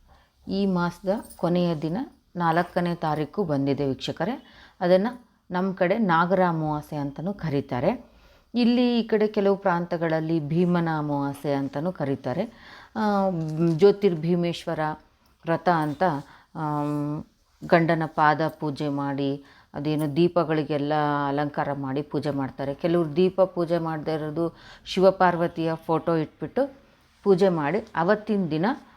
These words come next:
ಆಮ್, ಒಂದು ಹಬ್ಬದ ಥರನೇ ಆ ಅಮಾವಾಸ್ಯೆ ಪೂಜೆ ಮಾಡಿ ಎಲ್ಲ ಯಜಮಾನ್ರಿಗೆ ಪಾದಪೂಜೆ ಎಲ್ಲ ಮಾಡಿಬಿಟ್ಟು,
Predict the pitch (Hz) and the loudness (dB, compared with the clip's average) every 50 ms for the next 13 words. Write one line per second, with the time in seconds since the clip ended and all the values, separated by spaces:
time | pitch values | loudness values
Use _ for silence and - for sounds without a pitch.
0 | _ _ _ - 202 196 190 185 180 170 170 165 160 156 156 156 151 147 143 139 | _ _ _ -4 -2 0 0 2 2 0 0 0 0 -2 -2 -2 -2 -4 -4 -6
1 | - - _ - _ - 180 190 185 175 190 165 165 214 220 220 220 214 202 196 | -8 -12 _ -20 _ -4 -2 0 2 4 2 4 6 4 4 4 4 2 4 4
2 | 202 196 226 254 247 220 202 196 185 180 190 196 190 180 175 175 180 180 185 180 | 4 2 2 2 2 2 2 2 4 4 4 4 4 2 2 2 2 0 0 0
3 | - 190 180 175 - - 165 165 151 175 175 156 160 151 151 147 156 196 202 185 | 0 0 0 0 -2 -4 -4 -4 -2 -2 -2 -2 -2 -4 -4 -2 -2 0 0 0
4 | 165 156 147 147 151 147 151 170 165 151 139 135 - - - - - - _ 156 | 0 0 -2 -2 -2 -2 0 0 0 0 0 -4 -6 -14 -20 -20 -20 -10 _ -4
5 | 156 147 160 165 160 151 156 139 143 147 135 151 220 262 - - - _ _ _ | -4 0 2 2 2 2 2 0 -2 -2 0 0 0 -2 -4 -8 -18 _ _ _
6 | _ _ _ _ - - 156 143 151 - - 156 151 135 156 156 151 147 143 147 | _ _ _ _ 0 0 2 0 -2 -4 -4 -6 -4 -2 -2 0 0 0 0 -2
7 | 147 147 143 139 143 151 147 131 139 135 - - 226 | -2 -2 -2 -2 -2 -2 -2 -2 -4 -4 -4 -6 -6